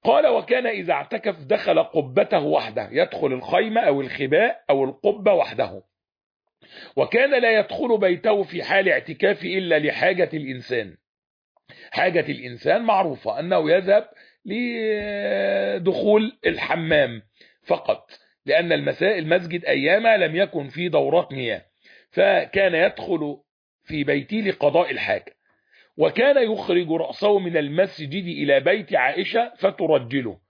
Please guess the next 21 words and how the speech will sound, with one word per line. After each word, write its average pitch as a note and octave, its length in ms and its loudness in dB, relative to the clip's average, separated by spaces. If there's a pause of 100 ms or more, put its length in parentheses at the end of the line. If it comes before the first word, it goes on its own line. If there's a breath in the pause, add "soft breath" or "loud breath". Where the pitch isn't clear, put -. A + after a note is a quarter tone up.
(180)
يجلس D#3 420 -2
في C#3 100 -10
المسجد E3+ 480 -2
فيدخل D#3+ 500 -2
رأسه C3+ 580 0 (360)
إلى - 160 4
حجرة F3 400 2
السيدة E3+ 400 0
عائشة E3+ 360 0
فترجله D3+ 800 -2 (560 soft breath)
وتغسله D#3+ 960 0
وهو E3 320 4
في G3 120 -4
المسجد G#3 440 0
وهي G3 180 6
حائض، D3 420 0
هي D3+ 340 0
جالسة F#3+ 420 0
في E3 160 -6
غرفتها E3 520 -2
حائض، F3 460 0